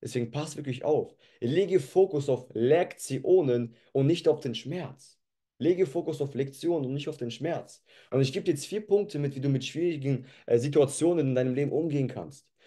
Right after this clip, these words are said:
Erste Sache, akzeptier das Ganze. Punkt Nummer eins, das ist ein kleiner Blueprint. Akzeptier das Ganze. Weil ich meine, it is what it is. Wenn irgendwas passiert ist, ich meine, du kannst ja nicht in die Vergangenheit zurückreisen und das verändern. Lerne es zu akzeptieren,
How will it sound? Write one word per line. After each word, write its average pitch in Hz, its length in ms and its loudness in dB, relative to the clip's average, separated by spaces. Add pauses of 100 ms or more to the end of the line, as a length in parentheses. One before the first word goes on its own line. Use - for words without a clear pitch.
(120)
Erste 175 360 6
Sache, 135 460 0 (220)
akzeptier 143 600 -4
das 160 180 2
Ganze. - 380 -6
Punkt 180 260 0
Nummer 165 200 2
eins, 143 160 -2
das 127 100 -4
ist 143 60 -10
ein 151 80 -8
kleiner 151 180 -2
Blueprint. 113 420 -6
Akzeptier 147 400 -6
das 202 160 2
Ganze. - 420 -6 (300)
Weil 156 120 8
ich 156 100 6
meine, 175 160 6
it 175 60 4
is 196 120 4
what 175 140 6
it 160 80 2
is. 208 320 0 (240)
Wenn 165 200 6
irgendwas 202 360 8
passiert 160 320 0
ist, 180 180 -2
ich 151 140 -4
meine, 151 140 4
du 139 80 -2
kannst 214 280 -2
ja 180 40 0
nicht 151 120 -6
in 156 60 -4
die 139 80 -2
Vergangenheit 139 380 0
zurückreisen 135 680 -2 (220)
und 131 100 2
das 139 180 2
verändern. 151 520 0 (560)
Lerne 175 640 4
es - 200 -4
zu 135 100 0
akzeptieren, 151 800 -2